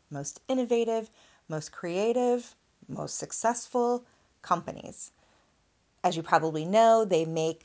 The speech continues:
the top of the list of the best companies to work for in terms of employee ratings, low employee turnover,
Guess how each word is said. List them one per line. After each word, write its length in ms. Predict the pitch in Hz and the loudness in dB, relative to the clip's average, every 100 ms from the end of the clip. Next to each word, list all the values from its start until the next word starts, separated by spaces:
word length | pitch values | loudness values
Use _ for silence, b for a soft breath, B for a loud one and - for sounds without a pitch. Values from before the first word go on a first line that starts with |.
| - | -18
the 220 | 156 156 | -8 -6
top 320 | 156 - 185 | -4 -2 -2
of 80 | 185 | -2
the 80 | 165 | -4
list 380 | 160 185 190 - | 0 -2 0 -4
of 100 | 143 | -6
the 60 | |
best 260 | 139 143 - | -6 -6 -8
companies 480 | - 170 160 156 147 | -10 -8 -6 -6 -8
to 100 | 160 | -8
work 280 | 143 180 - | -6 -6 -4
for 340 | 240 254 320 _ b b b b b b b - | -2 -2 -2 _ b b b b b b b -4
in 380 | 170 165 156 | -2 -2 -4
terms 540 | 151 - 151 139 143 127 - | -6 -6 -6 -4 -6 -10 -4
of 760 | 123 123 - 127 165 - - _ _ _ _ _ _ _ _ _ _ _ - | -2 0 -2 -6 -14 -20 -20 _ _ _ _ _ _ _ _ _ _ _ -8
employee 640 | 170 156 - 143 139 143 | -8 -8 -8 -6 -6 -4
ratings, 1200 | 247 262 240 233 226 226 226 226 214 - - - _ _ - 151 | 0 0 0 0 0 -4 -4 -6 -8 -8 -10 -14 _ _ -18 -8
low 180 | 147 135 | -4 -4
employee 380 | 143 - 127 131 | -4 -6 -8 -8
turnover, 800 | - 240 226 220 208 214 208 | -4 -2 0 -2 -2 -2 -4